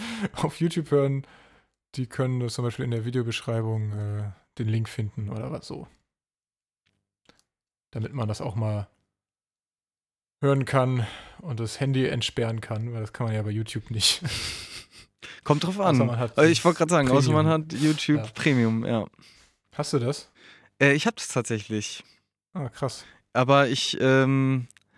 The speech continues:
Speaker 2: ich nutze das
Speaker 1: Nutze
Speaker 2: auch
Speaker 1: es nicht.
Speaker 2: <laughs> Doch, doch, ich nutze es auch tatsächlich.
Speaker 1: Okay.
Speaker 2: Ähm, aber es ist auch deswegen halt, äh,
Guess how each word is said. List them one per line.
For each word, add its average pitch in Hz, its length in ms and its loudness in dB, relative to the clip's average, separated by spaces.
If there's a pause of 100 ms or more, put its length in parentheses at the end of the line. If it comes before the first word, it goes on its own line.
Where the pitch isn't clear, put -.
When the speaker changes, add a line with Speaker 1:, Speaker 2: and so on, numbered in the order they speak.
(800)
Speaker 2:
ich 131 120 2
nutze 180 240 4
das - 40 4
Speaker 1:
Nutze 156 120 6
Speaker 2:
auch 120 40 4
Speaker 1:
es - 120 2
nicht. - 240 6
Speaker 2:
<laughs> - 1300 6
Doch, 175 120 6 (320)
doch, 196 200 8
ich 165 140 2
nutze 175 280 2
es 160 80 -2
auch 147 160 6
tatsächlich. 156 600 4
Speaker 1:
Okay. - 200 -6 (560)
Speaker 2:
Ähm, 143 520 10
aber 139 200 8
es 143 120 6
ist 180 140 4
auch 160 120 6
deswegen 170 440 2
halt, 160 260 2
äh, 151 440 4